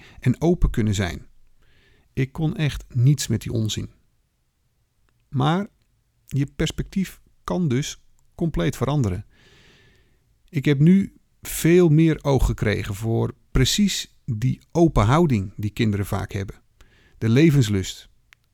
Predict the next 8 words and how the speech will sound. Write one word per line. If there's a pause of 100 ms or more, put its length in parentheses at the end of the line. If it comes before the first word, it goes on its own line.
(140)
het
verbeeldingsvermogen (340)
en
het
gebrek
aan
beperkingen
daardoor.